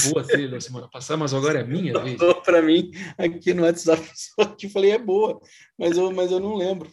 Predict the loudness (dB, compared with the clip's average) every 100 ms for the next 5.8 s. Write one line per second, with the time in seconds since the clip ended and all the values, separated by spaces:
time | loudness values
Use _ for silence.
0 | -16 -16 -16 -18 _ -16 -4 -4 -2 -4
1 | -4 -4 -2 -2 -2 -2 -4 -8 -10 -10
2 | -2 -2 -2 -6 _ -4 -2 0 2 2
3 | 2 0 -4 -6 -8 -6 -6 -6 -8 -14
4 | -16 _ _ _ _ -2 0 0 0 -4
5 | -2 4 6 8 6 4 2